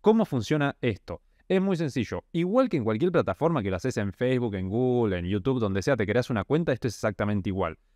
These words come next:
Vas a donde dice registrarse. Acá, una vez que haces clic en registrarse, vas a poner tus datos, vas a poner tu país de residencia, mail, contraseña y creas una cuenta común y corriente. También te van a pedir lo que se conoce como K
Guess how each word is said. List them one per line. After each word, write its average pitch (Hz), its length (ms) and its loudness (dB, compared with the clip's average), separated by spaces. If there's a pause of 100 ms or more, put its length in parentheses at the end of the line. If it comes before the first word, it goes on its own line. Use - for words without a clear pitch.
(100)
Vas 120 200 0
a 120 40 0
donde 110 200 0
dice 113 180 0
registrarse. 190 680 0 (300)
Acá, 123 220 2
una 135 140 0
vez 131 100 0
que - 60 -2
haces 120 160 -4
clic 131 120 0
en 127 100 0
registrarse, 170 520 0
vas 117 180 0
a 110 60 4
poner 113 260 -2
tus 123 160 -2
datos, 151 280 2
vas 107 120 0
a 95 60 -2
poner 101 160 -2
tu 101 100 -6
país 104 160 -2
de 113 80 -2
residencia, 131 600 0
mail, 113 180 0
contraseña 123 560 -2 (240)
y 175 100 0
creas 160 220 4
una 139 160 2
cuenta 139 300 0
común 104 320 0
y 104 80 -2
corriente. 90 560 -2
También 151 480 2
te 117 100 2
van 139 120 2
a 147 80 0
pedir 131 220 0
lo 151 120 2
que 104 80 -2
se 98 100 -6
conoce 120 280 -2
como 101 260 -4 (100)
K 156 300 0